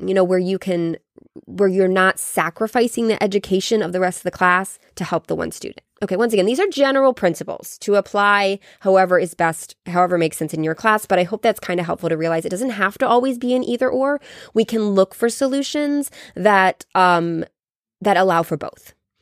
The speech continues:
Okay, and last thought. When the majority of the class is struggling with something,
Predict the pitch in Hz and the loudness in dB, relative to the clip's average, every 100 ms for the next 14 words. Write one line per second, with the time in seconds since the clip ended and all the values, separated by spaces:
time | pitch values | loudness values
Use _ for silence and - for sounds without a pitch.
0 | _ - _ _ _ _ 226 190 - 180 | _ -20 _ _ _ _ 0 0 -2 -2
1 | 190 190 214 - - - - _ _ _ | 0 2 0 -2 -8 -8 -8 _ _ _
2 | _ _ _ _ - - _ _ 208 254 | _ _ _ _ -20 -20 _ _ 0 2
3 | 254 233 208 185 202 233 294 320 330 202 | 4 2 2 0 0 0 -2 -2 -2 -2
4 | 185 - - 175 180 - - 185 - - | -4 -6 -2 -2 -2 -4 -6 -6 -4 -4
5 | 165 196 220 240 247 269 254 269 285 269 | -2 -2 -2 -2 -4 -4 -6 -4 -4 -4
6 | 277 | -8